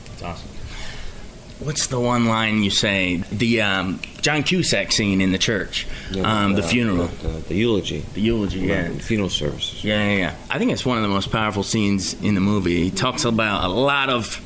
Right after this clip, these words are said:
Speaker 1: pressing things, but I like the line where he's talking about, "We go from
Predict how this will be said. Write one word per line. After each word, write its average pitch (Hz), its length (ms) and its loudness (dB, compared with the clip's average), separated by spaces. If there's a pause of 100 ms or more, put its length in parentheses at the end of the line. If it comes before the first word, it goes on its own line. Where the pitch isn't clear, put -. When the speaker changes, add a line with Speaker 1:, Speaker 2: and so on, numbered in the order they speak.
Speaker 1:
pressing 101 440 0
things, 85 440 -2
but 143 220 0
I 127 120 0
like 180 300 2
the 160 80 -2
line 139 500 2
where 143 200 2
he's 127 200 2
talking 131 280 0
about, 113 340 0
"We 120 140 4
go 123 260 4
from 101 340 2